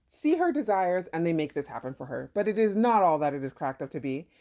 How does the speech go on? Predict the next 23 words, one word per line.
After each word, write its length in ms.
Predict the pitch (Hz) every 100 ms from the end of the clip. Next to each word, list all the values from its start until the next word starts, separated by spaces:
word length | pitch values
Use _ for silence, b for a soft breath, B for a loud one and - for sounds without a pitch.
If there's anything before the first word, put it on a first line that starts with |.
| B B B
And 140 | 214
Ella 240 | - 214 254
keeps 300 | - 311 -
trying 800 | - 254 214 185 147 139 202 294 _
to 140 | - 214
get 500 | 135 190 180 185 165
the 160 | 220
attention 880 | 240 240 - 180 208 139 110 135 247 - b b b b
of 360 | 160 170 165 196 - _ -
the 600 | 165 202 185 175 175 - _ _ _ _
head 360 | - 180 180 156
guy 240 | 175 156
in 220 | 156 160 160
charge, 600 | - 214 156 143 170 - b b b b
which 540 | 302 339 - - - - _ _ _ _ _ _ _ _ _
she 240 | - -
does, 400 | 339 440 - - - -
but 120 | 208
not 260 | 269 330 _ _ _ -
in 460 | 247 247 240 240 -
the 120 | 180
best 360 | 170 175 156 -
way. 360 | 135 - -